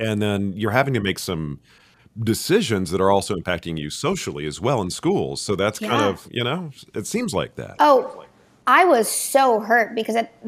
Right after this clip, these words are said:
Speaker 2: before that, I had been a s-, a starting player, an all-around player. I played the whole game.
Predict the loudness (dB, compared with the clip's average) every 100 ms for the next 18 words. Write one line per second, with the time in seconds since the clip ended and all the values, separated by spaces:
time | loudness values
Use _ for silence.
0 | -2 -2 2 2 2 2 2 0 -2 -4
1 | -6 -6 -6 -4 2 2 2 -2 -2 0
2 | 0 0 2 2 2 -4 -6 -4 -4 -4
3 | -6 -4 -4 -2 0 0 -4 -8 -12